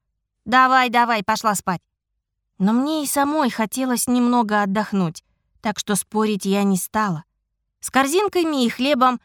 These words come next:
Камила справится сама. Она хоть и не обладала магией, быстро училась. Соседка не умела делать сложные блюда, но с простыми справлялась на ура. А уж под руководством Дрю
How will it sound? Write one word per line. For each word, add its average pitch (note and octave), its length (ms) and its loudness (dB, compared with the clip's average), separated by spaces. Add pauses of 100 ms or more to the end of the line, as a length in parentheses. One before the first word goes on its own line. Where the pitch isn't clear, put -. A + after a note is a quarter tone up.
(220)
Камила E4+ 360 -2
справится G#3 520 -4
сама. D3 380 -8 (480)
Она F3 240 2
хоть G3+ 220 -2
и G#3+ 60 -2
не G#3+ 160 2
обладала G#3+ 600 0
магией, E3 540 -2
быстро F#3+ 380 -4
училась. F3+ 600 -4 (460)
Соседка G3 580 -2
не F#3+ 140 4
умела F#3+ 400 2
делать G3 360 -2
сложные F#3+ 500 0
блюда, G#3+ 480 -2 (340)
но A#3 160 0
с C#4+ 60 -6
простыми F3+ 580 0
справлялась F#3 680 -2
на G3+ 180 2
ура. A#3+ 300 0 (520)
А F#3 140 2
уж G3 140 -2
под G3+ 180 2
руководством F#3+ 800 0
Дрю G3 320 0